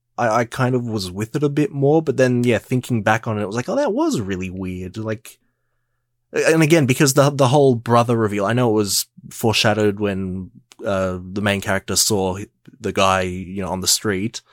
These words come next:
um, but it felt like that reveal only existed within that scene. Like, it didn't seem to matter after. So it, it did feel very disconnected and, and kinda, I, I guess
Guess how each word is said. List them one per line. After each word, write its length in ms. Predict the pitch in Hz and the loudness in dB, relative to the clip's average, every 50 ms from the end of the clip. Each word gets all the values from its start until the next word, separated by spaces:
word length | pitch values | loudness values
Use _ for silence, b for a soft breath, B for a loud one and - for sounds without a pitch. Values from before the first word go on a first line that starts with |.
| b b b b b b b b | b b b b b b b b
um, 420 | 110 110 107 101 101 104 101 85 - _ _ | 0 2 2 2 0 -2 -4 -6 -10 _ _
but 140 | - 120 113 | -2 0 0
it 140 | 98 101 | 0 0
felt 240 | - - 156 131 - | 0 2 2 2 2
like 200 | 147 165 147 127 | 2 0 0 2
that 220 | 117 131 131 - 127 | 2 0 0 0 0
reveal 560 | 131 123 113 101 107 110 113 117 120 117 - - | -2 -2 -2 -2 -2 0 2 2 2 2 0 0
only 520 | 110 110 117 120 120 120 120 120 127 - | 0 0 2 2 2 2 2 2 0 0
existed 840 | 107 107 104 113 101 - 101 101 - - - - - 110 107 98 101 | -4 -8 -6 -4 -4 -2 0 0 0 0 0 0 -2 0 0 0 -2
within 460 | 98 101 101 - - 107 101 101 104 | -4 -6 -6 -6 -6 -6 -4 -4 -2
that 240 | 98 101 98 - - | 0 -2 -2 -2 -2
scene. 400 | - - - 95 95 113 135 151 | -2 -2 0 -2 -2 -4 -4 -4
Like, 160 | 151 123 - | -4 -4 -4
it 60 | - 98 | -4 -2
didn't 180 | 117 120 117 | 0 0 0
seem 220 | - - 113 107 104 | 0 -2 -4 -4 -4
to 80 | - 104 | -4 -4
matter 520 | 101 98 101 98 98 98 95 95 95 95 - - | -2 0 0 0 0 0 0 0 -2 -4 -6 -4
after. 560 | 98 98 110 117 - - 156 170 175 175 175 _ _ _ _ _ _ _ _ _ | -4 -4 -4 -4 -6 -4 -4 -2 -2 -4 -8 _ _ _ _ _ _ _ _ _
So 140 | - - 139 | 0 2 2
it, 180 | 135 123 123 | 4 4 2
it 160 | 123 117 127 117 | 2 0 0 2
did 200 | 131 131 127 - | 2 2 0 0
feel 220 | - - 135 123 | 0 0 2 2
very 200 | 110 113 113 113 | 2 2 2 0
disconnected 1040 | 104 90 107 107 101 - - - - 107 98 101 98 - - - - 92 85 87 87 | 0 -2 -2 0 0 0 -2 -2 -4 -6 -4 -4 -6 -6 -8 -10 -8 -8 -6 -8 -8
and, 240 | 92 90 90 90 90 | -10 -10 -10 -10 -10
and 240 | 80 90 92 90 90 | -10 -12 -14 -14 -14
kinda, 500 | - 101 92 92 90 90 90 92 92 - _ _ _ _ _ _ _ _ _ _ _ _ _ - | -12 -10 -10 -8 -8 -10 -12 -12 -14 -18 _ _ _ _ _ _ _ _ _ _ _ _ _ -6
I, 60 | - 110 117 | -2 0 2
I 80 | 107 120 | 2 4
guess 280 | 120 127 - - - | 4 4 2 2 0